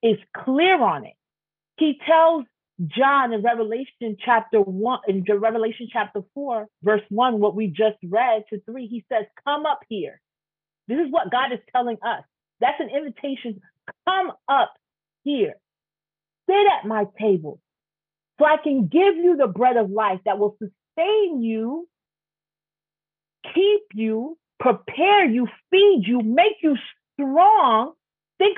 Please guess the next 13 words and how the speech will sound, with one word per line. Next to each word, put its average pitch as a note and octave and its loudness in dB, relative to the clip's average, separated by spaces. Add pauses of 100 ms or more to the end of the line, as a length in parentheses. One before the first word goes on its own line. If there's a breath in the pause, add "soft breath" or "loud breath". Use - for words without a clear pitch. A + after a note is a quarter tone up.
about D#4+ 2
Daniel, D4+ 2
right? C4+ -2 (880)
Daniel F#4+ -2
was E4 0 (200)
offered D#4+ -2
in C4+ -4
Babylon C#4 -2 (100)
all E4+ 0
of D4 -6
these D4 -8 (260)
streets. D#4+ -8 (100)
Daniel E4 -2